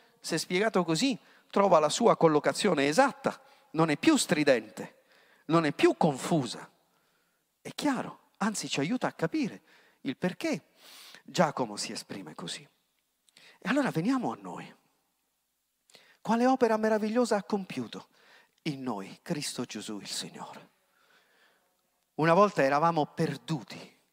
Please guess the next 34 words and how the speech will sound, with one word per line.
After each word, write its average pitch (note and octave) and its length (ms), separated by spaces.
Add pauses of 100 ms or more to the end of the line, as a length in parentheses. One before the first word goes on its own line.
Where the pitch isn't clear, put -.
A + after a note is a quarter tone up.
(560)
cioè F3+ 640
sotto G#3 560
l'ira F#3+ 300
di E3 180
Dio. A2 340 (440)
Eravamo F#3+ 500
come A3+ 380
tutti A#3+ 400
gli F#3 120
altri, A#2+ 400
figli E3+ 380
di F3 200
ira. A#2 220 (500)
Eravamo E3 440
sottoposti F3+ 600
al D#3+ 100
giudizio F3 500
di F3 160
Dio, G#2 300 (460)
come F3+ 280
questo - 320
mondo D#3 340
è F2+ 40
sottoposto - 580
al F2+ 60
giudizio - 420
di E2 100
Dio. - 220 (1000)
E - 140
oggi F3+ 220
meditavo F3 520
quanto F3+ 420
è F3+ 160
tremendo. D3+ 760